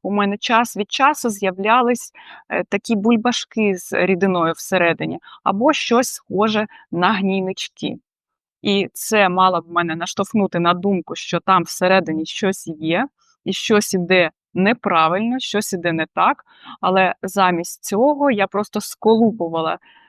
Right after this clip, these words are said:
е, ці бульбашки і думала, ну, типу, що прищі можуть виникати навіть тут? Але насправді це були ознаки загустіння секрету в мейбомієвих залозах.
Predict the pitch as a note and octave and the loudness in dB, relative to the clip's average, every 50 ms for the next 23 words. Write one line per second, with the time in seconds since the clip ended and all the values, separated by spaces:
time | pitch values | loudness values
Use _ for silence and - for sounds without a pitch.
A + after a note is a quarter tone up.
0 | _ _ _ - - E3+ E3 E3 - - - G#3 F3 F#3+ G3+ F3+ F3+ F3+ G3 - | _ _ _ -14 -12 -10 -10 -10 -6 -2 -2 0 2 2 0 2 2 0 -2 -2
1 | - - - B3 D4+ E4+ E4 C#4 G#3+ F#3 F3 F3+ G#3+ B3 B3+ A#3 G3 G3+ G3 F#3+ | -6 -4 0 2 2 2 2 2 0 0 0 0 0 0 2 0 0 0 -2 -2
2 | F#3+ F#3+ F#3+ G3+ G#3 _ - G3 G3 - - G#3+ - - - - - B3+ C4+ D4 | -2 -4 -10 -16 -16 _ -8 -8 -8 -6 -8 -8 -6 -6 -6 -2 2 2 2 2
3 | C#4 - G#3+ A3+ G3+ - - - - B3 A#3+ G#3 G3 G3+ A3 A3 A3+ G#3+ _ - | 2 0 0 0 0 -2 -6 -6 -4 -2 -2 0 0 -2 -2 -2 -4 -8 _ -12
4 | - - G3 F#3 F#3 F#3 F#3+ G3+ F#3+ G3 G3 G3 G3 - A3 A3+ - - G#3 G#3 | -16 -14 -12 -10 -10 -10 -10 -6 -4 -2 -2 -2 0 2 2 2 2 0 -2 0
5 | G3+ G3+ G#3 A3 A3 - - - - D4 F4 - _ _ _ _ _ _ _ _ | 0 0 0 -2 -6 -8 -6 0 2 2 2 0 _ _ _ _ _ _ _ _
6 | _ _ _ _ _ _ _ _ _ _ - - G#3+ G#3+ A#3+ A#3+ A#3 A#3 - - | _ _ _ _ _ _ _ _ _ _ 0 0 2 4 4 4 2 0 -2 0
7 | B3 C4 D4 D4+ C#4+ C#4+ C4 - - - A#3 A3+ C4+ C4+ A#3 G#3 G3 F#3 F3 F3+ | 2 2 2 2 2 -2 -4 -4 -6 -2 2 4 4 4 2 2 0 0 0 0
8 | A3 B3 - - G3 F#3+ - F#3 F3 F3+ G3+ A3+ - G#3 F#3+ E3+ - G#3 A3 F#3+ | 0 0 -2 -2 -4 -4 -2 0 2 2 2 0 0 -6 -6 0 0 0 0 0
9 | F3 F#3+ - - - - G3+ A3 A3+ A3 G3 - - - D#3+ - - E3+ E3+ F3 | -2 -6 -6 -8 -6 -2 0 2 2 0 0 -4 -4 -8 -6 -2 0 2 2 2
10 | F3+ - F3 F3 F#3 _ _ _ _ _ _ - F3 F3 F3+ F3 E3+ E3 D#3 E3 | 2 -2 -6 -8 -8 _ _ _ _ _ _ -6 -2 2 2 2 2 2 0 -2
11 | E3+ E3+ E3 D#3+ D#3+ D#3+ E3+ E3 E3+ D#3+ D#3 E3 D#3 - - - - - - | -2 -2 -2 -2 -4 -4 -6 -8 -10 -6 -4 -2 -2 -2 -2 -6 -12 -14 -18